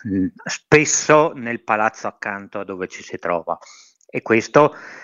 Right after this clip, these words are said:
se era difficile, difficile da immaginare la prima volta che sono andato a dicembre duemilaventitré,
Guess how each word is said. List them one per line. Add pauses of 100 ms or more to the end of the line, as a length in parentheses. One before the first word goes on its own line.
(200)
se
era
difficile,
difficile
da
immaginare
la
prima
volta
che
sono
andato
a
dicembre
duemilaventitré,